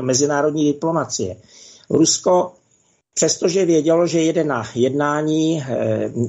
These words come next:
do Ženevy, tak deklarovalo prostě to, to, eh, to, ten obsah toho, o čem chce ono jednat,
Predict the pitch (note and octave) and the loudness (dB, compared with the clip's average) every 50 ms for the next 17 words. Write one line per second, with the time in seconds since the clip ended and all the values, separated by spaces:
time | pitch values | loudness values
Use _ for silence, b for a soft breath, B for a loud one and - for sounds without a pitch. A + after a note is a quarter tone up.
0 | A2+ A#2 C3 A#2 G#2+ A#2+ B2+ C3+ C3 B2+ B2+ C#3 C3+ C#3+ D3+ E3 F3+ - b b | 0 0 2 2 2 2 2 2 2 4 4 4 4 2 2 -2 -2 -4 b b
1 | b b b b b b - B2 A2+ - - - _ _ _ _ _ - - G#2+ | b b b b b b -4 -4 -4 -4 -10 -20 _ _ _ _ _ -6 -2 0
2 | D3+ D3+ D3 - - E3+ E3 E3 D#3+ E3 E3 D#3 E3 D#3+ D#3 D#3+ E3 E3 F3 G3 | 0 0 0 0 0 2 2 4 4 2 2 2 2 0 2 2 0 0 -2 -4
3 | G#3 - - D3 C#3+ - - - E3 D#3 - E3+ C#3+ A#2+ - - - _ - C#3+ | -6 -8 -6 -6 -4 -4 -2 -4 -4 -2 0 2 2 0 0 -4 -10 _ 0 2
4 | D3 C#3 A#2+ A#2 - - - - - - C3 A#2 A2 G#2+ G2 G2 G2+ - - - | 2 2 2 0 -2 -6 -10 -16 -14 -12 -8 -8 -6 -6 -6 -8 -10 -8 -2 0
5 | C3 B2+ B2 A#2 A#2 G#2+ G#2 F#2+ F2+ G#2+ - - E3+ E3 - C3+ B2 - - D4+ | 2 2 4 4 4 4 2 0 -2 -6 -12 -16 -12 -6 -2 -2 -2 0 2 0
6 | A3+ - - - - - A#2 G#2+ - - - - - D#3 C#3 D3+ - C3 B2 - | 0 2 0 0 0 0 -2 -4 -6 -6 -2 -2 -2 0 0 0 0 0 0 -2
7 | E3 D#3 D3+ - - - E3+ D#3 D3 D#3 C#3 A2 G#2 G2+ G#2+ A#2+ A#2+ B2 C3 D#3 | -2 -4 -4 -4 -4 -4 -2 -2 0 0 0 0 0 -2 -2 -2 0 0 0 0
8 | E3+ | -2